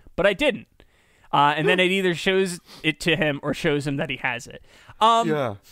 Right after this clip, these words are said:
Speaker 1: to me, that makes, that means that everything is fucked because he could have declassified them but didn't, um, and decided to, you know.
Speaker 2: That branch
Speaker 1: Anywho.
Speaker 2: doesn't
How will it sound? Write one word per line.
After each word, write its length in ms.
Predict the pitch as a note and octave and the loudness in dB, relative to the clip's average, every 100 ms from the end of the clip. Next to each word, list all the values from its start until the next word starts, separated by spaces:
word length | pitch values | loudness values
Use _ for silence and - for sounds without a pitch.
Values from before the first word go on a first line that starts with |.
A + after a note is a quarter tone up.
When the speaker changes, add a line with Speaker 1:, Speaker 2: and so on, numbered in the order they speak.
| - _ _ C#3 | -20 _ _ -8
Speaker 1:
to 120 | - B3 | -2 2
me, 280 | C4 F4+ G#4+ | 4 4 4
that 180 | G#3+ G#3 | 2 4
makes, 320 | A3+ - - | 2 0 0
that 260 | - F#3+ | 2 2
means 420 | F#3 F#3+ E3+ D#3 - | 4 2 2 -2 2
that 220 | D#3 D3 | 4 4
everything 420 | D3+ D3+ D3+ C#3 | 2 2 -2 -2
is 100 | - - | -6 -2
fucked 460 | F3+ E3 - - | 2 2 0 -6
because 380 | - - D3 - | -8 -6 -6 -8
he 300 | C#3 C#3 - _ | -6 -6 -8 _
could 160 | - G3 | 0 0
have 160 | D3+ _ | 0 _
declassified 680 | D3 - E3 A#3+ - A#2+ A#2+ | -6 -2 0 -2 -4 -8 -8
them 160 | C3 B2 | -10 -12
but 160 | B2+ - | -10 -6
didn't, 380 | C4+ A#2 - - - _ - | -4 -6 -14 -20 -20 _ 2
um, 420 | C#3+ C3+ B2+ B2+ D#3 | 4 4 0 -2 -4
and 160 | D3 | -4
decided 460 | C#3+ - C#3+ C#3+ - | -2 0 0 -2 -6
to, 400 | - C#3 A#2+ E3+ _ _ _ _ - | -4 -4 -6 -14 _ _ _ _ -6
you 120 | D3 | -4
know. 100 | F#3+ | -2
Speaker 2:
That 200 | G#3 - _ _ | -2 -6 _ _
branch 500 | - F3+ F3+ - - | -6 -4 -4 -6 0
Speaker 1:
Anywho. 200 | G#3 F#3 | 2 2
Speaker 2:
doesn't 260 | D#3+ F3+ | 0 -2